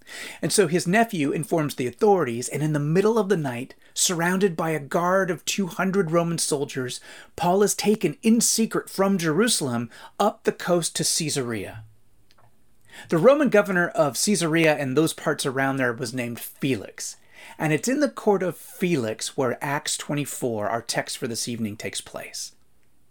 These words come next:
Now, the first thing we see is that Felix decides to hold Paul in custody until his accusers can arrive from Jerusalem. And sure enough, five days later,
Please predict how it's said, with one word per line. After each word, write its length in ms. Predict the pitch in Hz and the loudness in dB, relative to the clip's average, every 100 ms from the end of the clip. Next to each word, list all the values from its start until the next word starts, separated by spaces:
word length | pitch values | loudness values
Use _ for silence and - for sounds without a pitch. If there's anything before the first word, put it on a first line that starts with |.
| _ - - - | _ -20 -12 0
Now, 60 | |
the 100 | 214 | 0
first 260 | 220 311 - | 2 0 0
thing 120 | 277 | 2
we 100 | 247 | 2
see 380 | - 180 139 123 - - | 2 2 2 0 -6 -2
is 140 | 175 | 4
that 200 | 185 - | 4 2
Felix 500 | - 220 262 294 - | 0 0 0 -2 -4
decides 520 | 220 - 160 165 160 | -2 0 2 0 0
to 120 | - 135 | -4 -8
hold 420 | - 175 190 185 | -2 0 0 0
Paul 300 | - 151 147 | 0 0 0
in 100 | 127 | -6
custody 600 | - 170 - - 110 110 - - 175 | -2 0 0 -4 -6 -8 -14 -6 -4
until 280 | - 180 | 2 2
his 140 | 156 156 | 2 0
accusers 680 | 165 - 226 262 196 151 139 | -2 -2 4 6 6 2 0
can 220 | - 151 | -2 -2
arrive 500 | 160 131 139 147 147 | -2 0 2 2 0
from 220 | - 127 | -4 -4
Jerusalem. 560 | 120 117 143 147 - - - _ _ - - - | -2 2 2 2 -2 -10 -20 _ _ -20 -10 -6
And 140 | - | -4
sure 260 | - 202 254 | 2 6 6
enough, 320 | 175 135 - - - | 4 -2 -8 -20 -18
five 340 | - 165 190 | 0 4 4
days 240 | 196 214 214 | 4 2 2
later, 380 | 139 120 120 | 0 0 -2